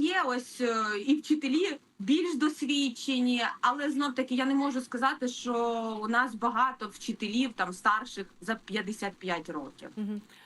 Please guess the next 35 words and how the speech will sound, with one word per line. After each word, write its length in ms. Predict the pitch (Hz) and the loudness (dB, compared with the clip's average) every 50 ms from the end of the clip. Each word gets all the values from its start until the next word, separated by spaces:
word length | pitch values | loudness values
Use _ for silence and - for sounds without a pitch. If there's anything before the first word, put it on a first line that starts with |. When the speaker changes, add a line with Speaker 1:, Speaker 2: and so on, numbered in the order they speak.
| - | 0
Speaker 1:
Хоча 320 | - 247 240 - - 277 254 | 2 2 4 4 4 4 4
Speaker 2:
А 100 | 247 233 | 2 0
Speaker 1:
в 100 | 208 226 | -4 -6
Україні 420 | 220 - 226 214 226 247 262 226 | -4 -2 0 2 2 2 2 2
якраз 260 | 180 170 - 185 190 185 196 180 - - 165 - - _ _ _ | 0 -2 -2 -4 -6 -6 -8 -16 -16 -16 -18 -18 -20 _ _ _
питома 480 | - 269 - - 262 220 196 190 175 160 151 - | 2 4 4 4 2 2 0 -2 -2 -4 -4 -6
більшість. 420 | 160 160 156 151 - - 151 - - - - - 185 - | -4 -4 -4 -4 -4 -8 -12 -12 -14 -20 -20 -20 -8 0
Speaker 2:
Пані 300 | - 247 247 262 262 269 | 2 4 4 4 2 0
Юлія, 320 | 247 247 240 226 214 208 196 | 2 0 0 2 2 2 0
якщо 440 | 185 202 - - - - 311 349 349 | 0 -2 -4 -6 -6 -2 -2 0 0
ми 180 | 302 269 285 | 0 0 0
говоримо 580 | 254 240 226 214 240 269 285 302 233 240 226 214 | 0 -2 0 2 2 2 2 2 0 0 0 -2
про 400 | - - 208 214 226 247 247 247 | -2 2 4 6 8 8 6 6
призи 560 | 247 - 226 226 226 220 214 254 247 269 277 | 4 4 4 4 4 6 6 4 4 4 4
для 420 | 208 208 214 208 220 220 220 214 | 2 2 4 6 6 8 6 6
переможців 720 | 214 - 220 208 214 214 220 220 208 180 - - - 185 165 | 4 2 2 2 4 2 2 0 0 -2 -6 -8 -8 -10 -10
премії, 540 | - - - 190 226 311 359 330 247 220 196 | -8 -2 0 2 2 2 2 2 0 0 0
так, 260 | - 180 170 - - - - _ _ - | 0 -2 -2 -2 -6 -14 -20 _ _ 0
якими 460 | 196 202 202 202 294 320 330 320 277 | 2 2 2 2 2 4 4 4 6
вони 240 | 220 226 240 226 226 | 6 6 6 6 6
були 260 | 196 185 220 226 226 | 4 4 4 6 6
у 240 | 190 - - 220 240 | 6 6 4 2 0
дві 180 | 185 202 214 240 | 2 2 0 0
тисячі 500 | - 269 233 - - 196 - - - 185 | 2 2 2 2 0 -2 -2 -2 -4 -2
двадцять 500 | 165 185 185 208 196 196 - 208 185 - | 0 2 4 4 4 4 2 -2 -6 -4
четвертому 840 | - 190 165 - - 190 208 214 - - - - 285 262 269 254 | -6 -8 -8 -2 4 6 8 8 8 6 4 0 0 2 2 2
і 300 | - - 196 208 214 202 | 0 0 -2 0 0 0
що, 260 | 196 - - - 220 226 | -2 -2 0 2 2 2
можливо, 500 | 233 226 220 - 196 196 202 196 208 196 | 2 0 -2 0 0 0 2 2 0 0
змінили 540 | - 190 196 202 202 202 214 240 254 254 | 0 0 -2 0 0 0 2 2 4 4
у 220 | 226 - 240 220 220 | 4 4 2 0 0
дві 180 | 175 175 190 | 0 -2 -2
тисячі 480 | 185 - 220 214 - 226 196 - - 190 | -2 -2 -2 -2 -2 -4 -4 -4 -4 -4
двадцять 580 | 160 147 147 175 185 196 - - 208 - - - | -4 -4 -2 -2 -2 -2 -2 -4 -6 -6 -8 -8
п'ятому? 520 | 185 180 170 143 139 - - - - 151 | -6 -4 -4 -6 -8 -10 -16 -18 -18 -18